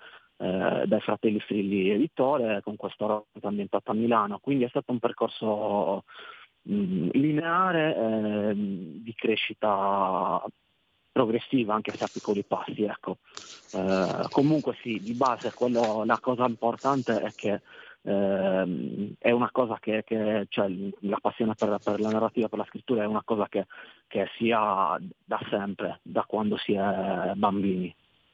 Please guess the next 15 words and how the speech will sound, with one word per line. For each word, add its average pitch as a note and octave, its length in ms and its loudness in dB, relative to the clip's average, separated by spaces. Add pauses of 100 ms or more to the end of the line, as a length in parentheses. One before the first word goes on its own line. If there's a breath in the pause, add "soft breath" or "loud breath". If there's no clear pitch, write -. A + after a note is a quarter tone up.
Eh, F#2+ 460 0
non A2 160 4
è G#2+ 60 2
una G#2 160 2
cosa G#2 280 0
che G2 160 -2
magari G2+ 560 0
si G2 200 -6
può, A2 360 2
da A#2+ 220 -4
quello A2 220 0
che - 120 -4
ho F#2+ 40 -4
visto G#2 320 -4
io, G#2+ 220 0